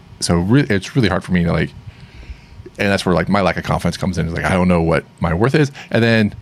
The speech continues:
um, and then my window of talking to companies,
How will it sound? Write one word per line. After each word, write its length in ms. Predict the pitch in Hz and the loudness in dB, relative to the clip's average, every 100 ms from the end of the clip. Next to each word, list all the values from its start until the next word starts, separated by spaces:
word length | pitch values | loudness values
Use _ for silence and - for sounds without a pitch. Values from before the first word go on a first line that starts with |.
| - - - - - - - | -20 -20 -20 -20 -20 -20 -6
um, 560 | - 90 85 87 85 - | -2 0 0 0 -4 -6
and 120 | 95 92 | -2 2
then 140 | 92 | 4
my 200 | 95 95 | 4 4
window 480 | 98 98 92 87 85 | 4 4 4 4 2
of 120 | 73 | 0
talking 240 | - 78 | -2 -2
to 80 | 76 | -2
companies, 640 | 82 - - 98 - - | -4 -2 -2 -2 -6 -12